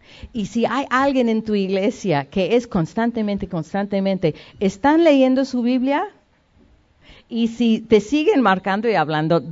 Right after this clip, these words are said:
tú tienes que hablarles y decir, "¿Sabes qué? Tú tráeme lo que Dios te ha dicho. No, no, no, no vengas a mí pidiendo consejo". Eh, lo hemos visto en las iglesias.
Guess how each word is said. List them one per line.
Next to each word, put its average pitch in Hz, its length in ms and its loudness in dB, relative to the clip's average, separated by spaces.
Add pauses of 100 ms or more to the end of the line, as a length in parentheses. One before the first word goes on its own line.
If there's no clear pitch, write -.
(100)
tú 190 120 -12
tienes 196 340 -4
que 143 100 -4
hablarles 151 580 -4 (200)
y 175 120 -6
decir, 175 300 0
"¿Sabes 208 340 0
qué? 180 280 0 (600)
Tú 302 200 6
tráeme 240 480 6
lo 185 160 4
que 175 140 0
Dios 170 220 2
te 170 120 -4
ha 160 80 0
dicho. 147 460 -6 (960)
No, 170 280 -4
no, 180 180 -10
no, 208 300 2
no 202 180 0
vengas 202 320 -2
a 165 100 -2
mí 160 140 -4
pidiendo 151 540 -4 (200)
consejo". 190 480 -2 (260)
Eh, - 200 -18
lo 277 160 2
hemos 302 380 -4
visto 285 600 2
en 254 300 -2
las 226 280 -2
iglesias. 190 640 -2